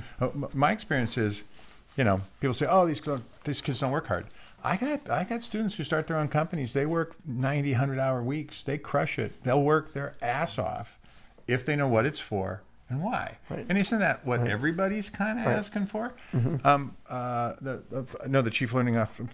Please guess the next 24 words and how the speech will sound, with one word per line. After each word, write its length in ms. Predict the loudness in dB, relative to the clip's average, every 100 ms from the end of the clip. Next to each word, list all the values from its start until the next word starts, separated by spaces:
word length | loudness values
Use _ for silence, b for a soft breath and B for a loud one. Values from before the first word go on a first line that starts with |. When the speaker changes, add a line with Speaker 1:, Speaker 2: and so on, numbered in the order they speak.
| 4
Speaker 1:
former 180 | 6
chief 240 | 6 0 0
learning 200 | 2 2
officer 380 | 0 -2 0 0
at 120 | 2
Deloitte, 380 | 2 2 2 2
and 140 | 2
Deloitte's 320 | 4 4 4
having 320 | 4 4 4
a 60 | 0
problem 600 | 0 2 4 4 2 2
in 160 | 2 4
that, 260 | 4 2 B B B 4
you 80 |
know, 80 | 6
it's 160 | 6 4
a 100 | 2
kind 200 | 2 0
of 160 | 2 6
partners 320 | 6 6 -2
up 160 | -4
here, 400 | -4 -2 0 2
and 180 | 2 2
junior, 540 | 4 4 4 2 -4